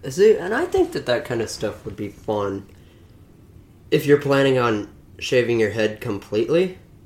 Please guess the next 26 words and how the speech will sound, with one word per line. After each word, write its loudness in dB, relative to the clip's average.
Like, -2
you 0
wear 4
it -6
for 4
a 2
day 0
and -2
then 0
just -4
completely -2
buzz 0
it 0
all -4
off, -10
like, -10
straight -2
razor 0
it -4
all -4
off. -6
But 0
I -2
can't, 0
I -8
can't, -4